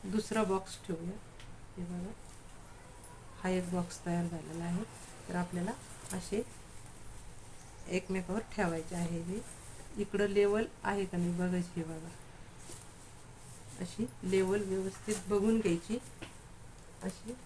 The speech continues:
व्यवस्थित ठेवायचं. इकडं पण दोन्हीची पण लेवल व्यवस्थित करून घ्या. हे बघा, अशी व्यवस्थित.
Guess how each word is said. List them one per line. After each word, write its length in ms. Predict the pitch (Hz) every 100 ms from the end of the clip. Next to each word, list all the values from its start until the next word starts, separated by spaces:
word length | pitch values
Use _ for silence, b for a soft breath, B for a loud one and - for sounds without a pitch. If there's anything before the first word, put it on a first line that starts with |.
| -
व्यवस्थित 460 | 190 190 190 - 190 -
ठेवायचं. 500 | 196 170 170 170 185
इकडं 260 | 180 175 180 -
पण 80 | 208 - - - - - - - - - - - - - - - - - - - - - - - - - - - - - - - - - - - - - - - 190
दोन्हीची 540 | 208 208 208 196 -
पण 200 | 220 214 208 196
लेवल 280 | 196 196 208
व्यवस्थित 480 | 196 202 208 - 214 - -
करून 260 | 185 185
घ्या. 120 | 175 -
हे 120 | 180 175
बघा, 160 | 170 160 - - - - - - - 208
अशी 240 | 175 208 233 - - - - - - - -
व्यवस्थित. 680 | 190 190 190 - - -